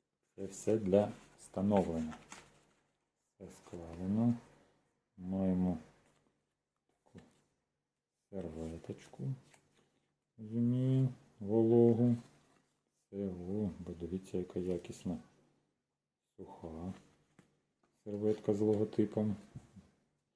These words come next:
Дуже приємно. Це спеціальні стікери, які допоможуть при встановленні, якщо ви захочете, тому що АЛО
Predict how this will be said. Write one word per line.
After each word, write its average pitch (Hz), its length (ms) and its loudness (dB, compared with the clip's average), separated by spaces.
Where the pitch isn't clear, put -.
Дуже 90 260 -8
приємно. 95 520 2
Це 101 280 2
спеціальні 92 500 -4
стікери, 98 640 -4
які 98 200 -6
допоможуть 95 680 0
при 95 160 -6
встановленні, 92 880 4
якщо - 240 -12
ви 92 140 -2
захочете, 95 760 0
тому 90 220 -2
що - 260 -6
АЛО 92 460 0